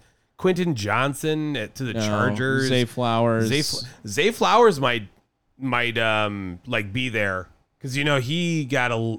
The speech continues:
Speaker 1: he's getting a lot of attention in Baltimore.
Speaker 2: Yeah, yeah. They don't have a lot of options there, too.
Speaker 1: And that's about it.
Speaker 2: That's first round, at least. Could Kincaid do it?
Speaker 1: No.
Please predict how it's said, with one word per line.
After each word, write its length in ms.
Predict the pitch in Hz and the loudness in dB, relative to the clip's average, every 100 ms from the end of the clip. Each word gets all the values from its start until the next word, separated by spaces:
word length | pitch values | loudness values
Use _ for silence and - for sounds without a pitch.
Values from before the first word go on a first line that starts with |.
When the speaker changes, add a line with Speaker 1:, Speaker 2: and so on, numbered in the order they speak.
| - | -8
Speaker 1:
he's 260 | 127 202 | -2 0
getting 200 | 165 165 | 2 2
a 80 | 135 | 2
lot 800 | 117 113 120 117 120 123 123 123 | 2 2 2 2 2 2 2 2
of 100 | 127 | 0
attention 760 | 123 - 135 120 - 107 101 95 _ _ _ _ | -2 -4 -6 -4 -4 -6 -6 -12 _ _ _ _
in 500 | 117 113 107 107 107 | -4 -2 0 -2 -4
Baltimore. 680 | 98 104 98 104 92 90 85 | -4 -4 -4 -8 -6 -4 0
Speaker 2:
Yeah, 320 | 143 139 139 139 _ _ - | 2 4 2 0 _ _ -6
yeah. 360 | 127 120 123 131 _ | -2 0 -2 -6 _
They 80 | 131 | -4
don't 100 | 127 | -2
have 100 | 127 | 0
a 40 | |
lot 180 | 120 117 | 2 0
of 60 | 113 | 0
options 640 | 110 110 - 123 113 110 | -2 -4 -6 -6 -6 -4
there, 240 | 113 107 104 | -4 -2 -4
too. 180 | - | -2
Speaker 1:
And 580 | 107 101 101 95 95 92 | 0 2 2 0 -2 -4
that's 300 | 98 117 - | -2 -2 -2
about 300 | 156 156 151 | 0 2 2
it. 360 | 123 113 - - - _ _ _ _ | 2 -2 -6 -18 -20 _ _ _ _
Speaker 2:
That's 180 | - 131 | -8 -8
first 360 | - 139 117 - | 0 2 2 0
round, 260 | 107 95 | -4 -4
at 140 | 95 92 | -6 -6
least. 320 | 92 92 - | -6 -6 -6
Could 140 | - 135 | -6 -2
Kincaid 600 | 147 135 147 135 143 156 | -2 -2 2 2 2 2
do 160 | 165 170 | 2 2
it? 180 | 180 - _ _ _ _ _ _ _ _ _ _ _ - _ _ _ _ _ _ _ _ - | 0 -6 _ _ _ _ _ _ _ _ _ _ _ -20 _ _ _ _ _ _ _ _ -14
Speaker 1:
No. 680 | 113 107 104 107 107 110 | -4 0 2 2 0 -2